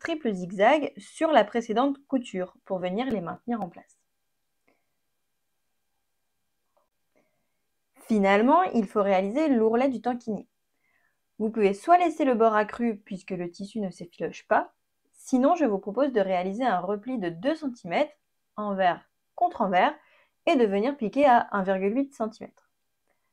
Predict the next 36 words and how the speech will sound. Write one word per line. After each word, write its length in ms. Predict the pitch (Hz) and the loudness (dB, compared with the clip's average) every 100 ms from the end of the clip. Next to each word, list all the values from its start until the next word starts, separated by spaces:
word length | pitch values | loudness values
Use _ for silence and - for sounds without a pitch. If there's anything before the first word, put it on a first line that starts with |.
| _ | _
Personnellement, 580 | - 202 - 202 202 320 339 | 0 0 0 0 2 2 0
j'utilise 360 | 302 240 285 | -2 -4 0
une 140 | 247 220 | 2 2
aiguille 240 | 240 220 | 0 -2
double 320 | 196 175 - - _ | -4 -6 -8 -18 _
qui 140 | - | -4
va 100 | 185 | -2
former 380 | 180 185 220 226 - | -2 -2 -4 -6 -10
deux 300 | 175 202 302 | -10 -2 -2
lignes 280 | 339 302 247 | 0 -2 -2
parallèles 640 | 214 208 202 185 175 - _ | -2 -2 0 0 -2 -8 _
sur 280 | - 339 | -8 -2
l'endroit 500 | 302 196 170 180 269 - | 0 0 2 2 0 -2
et 100 | 180 | -8
un 100 | 170 | -8
point 240 | 170 269 269 | -4 -2 -2
zigzag 500 | 214 180 247 233 - | -2 0 0 -2 -12
sur 220 | - 233 | -10 -4
l'envers. 400 | 233 208 202 _ _ _ _ _ _ | -2 -4 -8 _ _ _ _ _ _
C'est 160 | - 180 | -12 -6
une 160 | 208 | -6
couture 320 | 202 190 262 - | -6 -6 -8 -6
élastique. 580 | 214 208 196 - _ _ _ _ _ _ _ _ | -2 -2 -2 -8 _ _ _ _ _ _ _ _
Mais 160 | 220 311 | 2 4
vous 120 | 320 | 4
pouvez 260 | 240 185 175 | 0 -2 -4
aussi 400 | 180 277 302 - | -2 0 -2 -4
coudre 480 | - 294 262 202 - - | 0 2 4 2 -2 4
au 140 | 339 | 4
point 200 | 320 214 | 4 -2
zigzag 560 | 202 160 170 220 269 - _ - | -4 -4 2 2 2 -2 _ -2
ou 180 | 277 277 | 4 6
au 60 | |
point 320 | 202 196 170 - | 4 2 -2 -4
triple 300 | - 285 247 | -4 -2 -2
zigzag 560 | 185 180 190 180 160 | -4 -2 2 2 0